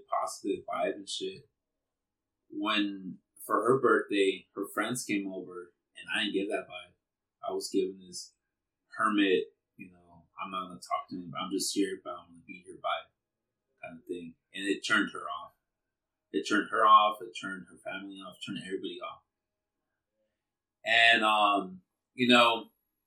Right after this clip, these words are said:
I flew back to San Jose, and I think, like, within a week, week and a half, we, we broke up. And, um, for me, that was the ultimate hit. Like, it was,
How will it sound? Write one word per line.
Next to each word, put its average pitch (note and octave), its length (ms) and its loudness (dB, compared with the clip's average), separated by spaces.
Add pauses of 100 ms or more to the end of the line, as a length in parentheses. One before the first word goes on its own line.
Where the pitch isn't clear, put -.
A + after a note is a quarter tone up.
(400)
I G2+ 120 -2
flew B2+ 240 6
back A#2 240 8
to - 60 -12
San G#2 240 -2
Jose, G#2 460 2
and F#2 640 -8
I F#2+ 160 -12
think, F#2 240 -8
like, F2 240 -12
within F2 380 -20
a E2 60 -18
week, - 160 -16 (220)
week - 140 -12
and - 100 -12
a - 60 -16
half, E2 220 -18
we, - 340 -14 (300)
we - 140 -10 (280)
broke - 280 -14
up. - 180 -16 (1080)
And, G2 300 -4
um, F2 500 -8 (760)
for G#2 160 -4
me, G#2+ 240 -4
that G2 80 4
was F#2 160 -2
the F#2+ 100 -6
ultimate F2 400 -14 (140)
hit. - 340 -20
Like, E2 200 -18
it F2 120 -10
was, F2+ 360 -10